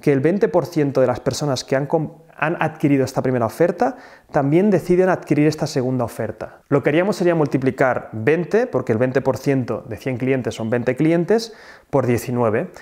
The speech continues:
Esto sería trescientos ochenta dólares extra a nuestro negocio. Pero ojo, porque enviar la crema ya es un gasto de envío más elevado. Entonces, ¿qué hacemos? ¿Sumamos trescientos ochenta a lo que estamos ganando al mes? No, hay que descontar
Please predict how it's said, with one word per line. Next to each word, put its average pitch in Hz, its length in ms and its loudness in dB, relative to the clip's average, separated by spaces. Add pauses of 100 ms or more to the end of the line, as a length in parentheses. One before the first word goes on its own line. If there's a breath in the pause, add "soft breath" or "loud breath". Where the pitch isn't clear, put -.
(120 loud breath)
Esto 143 240 -2
sería 180 500 -2
trescientos 160 640 -2
ochenta 151 460 -2
dólares 143 400 0
extra 151 340 -4
a 165 60 0
nuestro 127 260 -4
negocio. 110 600 -4 (100)
Pero 117 200 0
ojo, - 380 -6 (400 loud breath)
porque 131 260 0
enviar 127 320 2
la 160 160 0
crema 185 500 -2
ya 123 180 0
es - 300 -10
un 135 140 -2
gasto 139 320 -2
de 139 80 0
envío 123 260 -2
más 135 200 -4
elevado. 123 500 -2 (220 loud breath)
Entonces, 196 420 2
¿qué - 80 -4
hacemos? 151 420 0
¿Sumamos 151 440 0
trescientos 165 440 -2
ochenta 165 420 2
a - 20 2
lo 143 120 2
que 147 60 -4
estamos 143 320 -2
ganando 147 320 0
al 143 80 0
mes? 208 300 -2
No, 151 180 2
hay 110 120 -4
que 143 120 -4
descontar 143 640 0